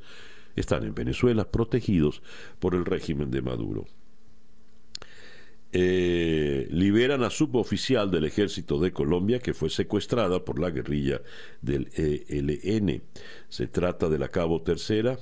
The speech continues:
del ejército, Nubia Alejandra López, secuestrada la semana pasada y ya fue liberada. Brasil se acerca al millón de casos con dudas sobre cuándo llegará al pico. Todavía no han llegado. Brasil, el segundo país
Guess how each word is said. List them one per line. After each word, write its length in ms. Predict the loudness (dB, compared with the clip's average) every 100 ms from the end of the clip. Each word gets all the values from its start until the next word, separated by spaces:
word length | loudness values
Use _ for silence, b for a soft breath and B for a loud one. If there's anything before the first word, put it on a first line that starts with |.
| -6
del 260 | -4 -2
ejército, 520 | 0 0 0 0 2
Nubia 360 | 4 4 4 2
Alejandra 500 | 0 0 0 2 2
López, 460 | 2 2 0 -2 -2
secuestrada 800 | -6 -4 -4 -2 0 2 0 B B B B
la 220 | 0 2
semana 520 | 0 0 0 0 -2
pasada 460 | -4 -2 0 0 0
y 80 | 0
ya 140 | -2
fue 200 | -2 -2
liberada. 560 | -2 -2 -4 -8 -10 -10 -10 B B B B B 4
Brasil 480 | 4 4 2 0
se 140 | 2 0
acerca 380 | 2 0 2 2
al 80 |
millón 300 | 2 2 2
de 140 | 2 2
casos 460 | 2 2 0 -2
con 180 | 0 2
dudas 360 | 2 4 4 4
sobre 280 | 0 0 0
cuándo 400 | 0 2 2 2
llegará 560 | 0 -2 -2 -2 -4 -10 -12 -4
al 280 | 0 0 -2
pico. 400 | -2 -2 0 0
Todavía 480 | 2 0 4 4 4
no 100 | 2
han 100 | 2
llegado. 480 | 2 2 2 0 B B B B B B B B B 2
Brasil, 520 | 2 4 0 2 4
el 140 | 2
segundo 520 | 2 2 2 2 2 4
país 500 | 4 4 4 0